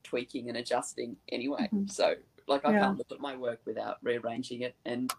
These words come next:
Speaker 1: that's because I'm a better writer now than a year ago, because I've been writing all that time.
Speaker 2: Yeah.
Speaker 1: I
Speaker 2: I
Speaker 1: think
Speaker 2: th-
Speaker 1: it's impossible to do something constantly and not get better at it. I hope so anyway.
Speaker 2: Yeah, I think it's super powerful that you said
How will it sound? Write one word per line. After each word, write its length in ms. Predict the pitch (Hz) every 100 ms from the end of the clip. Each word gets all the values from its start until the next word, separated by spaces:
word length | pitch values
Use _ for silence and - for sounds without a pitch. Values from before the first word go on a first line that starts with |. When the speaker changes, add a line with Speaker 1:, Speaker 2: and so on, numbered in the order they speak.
| -
Speaker 1:
that's 220 | 139 -
because 420 | 156 156 135 - -
I'm 120 | 135
a 40 |
better 240 | 131 139 127
writer 280 | 123 123 123
now 220 | 123 123
than 120 | 127
a 40 |
year 200 | 127 123
ago, 260 | 135 113 107 -
because 220 | - 123
I've 160 | 127
been 180 | 123 127
writing 300 | 127 113 110
all 100 | 107
that 180 | - -
time. 340 | - 123 - - _ _ _ _ -
Speaker 2:
Yeah. 320 | 214 214 202 196 - - -
Speaker 1:
I 40 |
Speaker 2:
I 20 |
Speaker 1:
think 120 | 254 277
Speaker 2:
th- 100 | 269
Speaker 1:
it's 120 | - -
impossible 500 | 156 151 143 - 139
to 80 | 127
do 160 | 127 123
something 440 | 135 135 - 123 -
constantly 560 | - 127 - 131 131
and 80 | 139
not 180 | 135 -
get 200 | 135 -
better 240 | 135 131
at 140 | 131 -
it. 100 | - _ _ _
I 40 | 147
hope 220 | - 104
so 160 | - -
anyway. 280 | 85 82 - - _ _ _ _ -
Speaker 2:
Yeah, 380 | 220 233 226 -
I 100 | 247
think 200 | 330 381
it's 120 | 427
super 280 | - 254 240
powerful 580 | 240 214 214 226 220 208
that 100 | 220
you 120 | 226
said 320 | 208 240 208